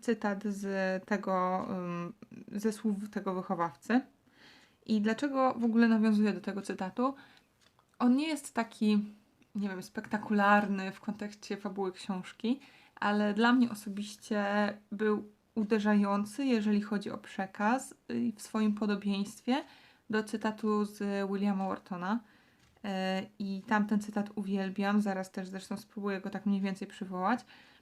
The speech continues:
Mm, ale najpierw przeczytam wam, e, fragment, y, z k-, książki Gdańszczanie. „Zastanawiające jest, że nie zapamiętałem tamtego wydarzenia”, odparł zamyślony wychowawca.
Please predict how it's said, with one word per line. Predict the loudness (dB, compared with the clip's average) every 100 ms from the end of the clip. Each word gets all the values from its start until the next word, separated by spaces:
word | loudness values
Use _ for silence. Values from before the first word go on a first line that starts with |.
| _ _ _ -2
Mm, | 0 2 2 0 0
ale | 2 4 6
najpierw | 4 2 -6
przeczytam | -12 -8 -4 -2
wam, | -2 -2 -4 -4
e, | -6
fragment, | -2 -2 -2 -2 -4 -4
y, | -4 -2 -4
z | -6 -6 -2 -2 -4
k-, | -12 _ -16 -12
książki | -4 -4 -4 -8
Gdańszczanie. | -6 -6 -8 -6 0 0 -2 _ _ _ _ _ _ _ _ _ _ _ _ _ _ _ -4
„Zastanawiające | -4 0 2 4 4 4 2 2 6
jest, | 6 6 0 -16 -6
że | 0 4
nie | 4
zapamiętałem | 4 0 0 0 2 2 4 4
tamtego | 0 -4 -6
wydarzenia”, | -6 -4 -4 -4 -4 -6 -8 -14 _ _ _
odparł | -8 -4 -4 -2
zamyślony | -2 -4 -4 -6 -6
wychowawca. | -6 -6 -6 -8 -14 -16